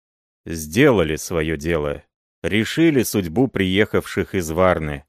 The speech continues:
двенадцати. Теперь поспешают во свояси, с ветром.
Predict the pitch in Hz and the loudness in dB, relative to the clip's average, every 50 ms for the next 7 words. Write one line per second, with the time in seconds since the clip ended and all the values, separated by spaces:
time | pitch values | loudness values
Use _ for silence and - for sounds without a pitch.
0 | _ _ - 98 78 85 92 98 92 90 85 80 - - - 82 - - 87 78 | _ _ -16 -10 -4 0 0 2 2 0 -2 -4 -6 -8 -8 -8 -6 -4 -4 -6
1 | 73 - _ _ _ _ _ _ _ _ _ _ _ _ _ _ - - 135 127 | -6 -8 _ _ _ _ _ _ _ _ _ _ _ _ _ _ -8 -2 -2 -2
2 | - - 156 185 190 - - - 147 - - - 127 101 - - 123 123 131 131 | 2 4 6 6 6 4 2 0 0 0 0 -2 -2 -2 0 0 2 2 2 2
3 | 131 - 110 101 104 - - 107 92 90 85 82 92 98 107 104 - - 73 67 | 0 0 -2 -2 -2 -2 -2 0 2 2 2 4 4 4 4 2 0 -4 -6 -6
4 | - _ _ _ - - - 110 92 92 87 82 - - 80 78 73 69 | -8 _ _ _ -10 -6 -4 0 2 4 2 2 2 0 -4 -4 -4 -6